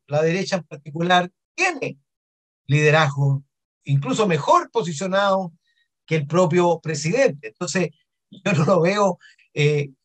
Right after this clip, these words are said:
eh, para, para que tuviera que ser candidato, tendría que bregar por una candidatura. Si el escenario estuviera completamente vacío y fuera la única figura, y yo no le creería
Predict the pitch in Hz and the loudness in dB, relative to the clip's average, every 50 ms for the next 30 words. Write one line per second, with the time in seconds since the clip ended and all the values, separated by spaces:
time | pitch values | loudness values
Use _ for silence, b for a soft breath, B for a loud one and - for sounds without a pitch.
0 | _ _ _ - - 127 123 - - - 262 254 160 160 156 - 151 151 151 151 | _ _ _ -10 -8 -8 -8 -6 -2 0 2 2 2 2 0 0 2 2 2 2
1 | 143 147 160 147 170 170 190 233 269 269 233 214 - 226 214 208 226 208 190 165 | 2 0 -2 -2 0 0 2 2 2 2 2 0 0 0 0 0 -2 -4 -4 -4
2 | 196 214 240 196 233 220 196 185 170 156 185 220 220 196 185 190 180 165 160 156 | -4 -4 -4 -4 -4 -6 -4 -4 -6 -6 -4 -4 -4 -4 -2 -2 -2 0 2 2
3 | 156 151 156 - - - - - 151 143 - 180 170 170 180 190 180 170 160 160 | 0 0 -2 -8 -14 -14 -12 -12 -12 -10 -6 -4 -4 -2 -2 -2 -2 -2 -2 -4
4 | 156 143 139 139 127 120 - _ _ _ _ _ _ _ _ _ _ _ _ _ | -4 -4 -4 -4 -4 -6 -6 _ _ _ _ _ _ _ _ _ _ _ _ _
5 | _ _ _ _ _ _ _ _ _ _ - 175 180 190 196 185 143 - 190 202 | _ _ _ _ _ _ _ _ _ _ -4 0 0 2 2 2 2 2 2 4
6 | 254 294 302 294 262 262 - 196 202 226 247 240 240 214 202 175 139 160 208 214 | 4 4 4 2 0 -2 -2 -4 -2 0 2 2 2 2 0 -2 -4 -4 -4 -2
7 | 226 220 233 240 240 - - 208 175 170 160 147 - 202 233 233 214 175 165 156 | 0 0 0 0 -2 -2 -4 -2 -2 -2 -2 -4 -6 -6 -6 -6 -4 -2 0 0
8 | 147 147 143 135 131 - - 190 208 202 196 185 175 156 160 185 214 214 214 208 | 0 -2 -2 -6 -10 -10 -8 -4 0 2 2 2 2 0 0 0 -2 -4 -6 -6
9 | 190 156 143 160 156 151 180 208 220 214 208 202 185 - _ _ _ _ _ _ | -8 -8 -6 -6 -6 -4 -2 0 2 2 2 2 0 -2 _ _ _ _ _ _
10 | _ - 139 147 190 214 220 214 190 180 151 165 165 165 165 165 190 214 220 202 | _ -18 -14 -8 -6 -4 -2 0 0 2 2 4 4 4 4 4 4 4 4 6
11 | 196 190 | 4 4